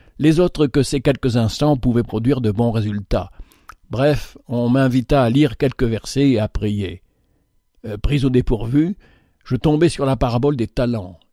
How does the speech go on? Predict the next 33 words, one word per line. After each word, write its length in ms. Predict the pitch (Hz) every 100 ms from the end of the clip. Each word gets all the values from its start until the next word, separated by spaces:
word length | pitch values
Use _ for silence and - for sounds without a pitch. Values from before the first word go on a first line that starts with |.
| _
et 140 | - 117
je 100 | 127
lus. 320 | 135 120 95 _ _ - _ _ _ _ _ _ _
J'étais 280 | - 175 196
bien 200 | 180 -
tenté 380 | 175 151 - 185
de 100 | 135
cacher 420 | - 117 - 143
mon 240 | 127 104
talent, 520 | 95 - 123 160 101 - _ _ -
comme 240 | - 120 117
le 100 | 107
serviteur 560 | - 113 113 - 131
paresseux, 540 | - 113 131 - 170 139 - _ _ _ _ -
mais 180 | 147 165
je 100 | 170
résolus 380 | 170 170 196
de 100 | 175
n'en 160 | 165 170
rien 240 | 165 147
faire. 580 | 131 113 101 92 - _ _ _ _
Je 140 | _ 101
m'agenouillai. 680 | 131 - 143 139 113 95 - _ _ _ _ -
Dans 140 | 113
cette 200 | 107 123
prière, 600 | - 127 131 151 147 147 - _ _ _
le 60 | -
Seigneur 380 | - 139 151 143
s'approcha 420 | 123 135 131 127
de 80 | 123
moi, 340 | 117 120 151 - _ _ _ _ _ _
il 160 | 107 107
m'aida 500 | 123 135 127 131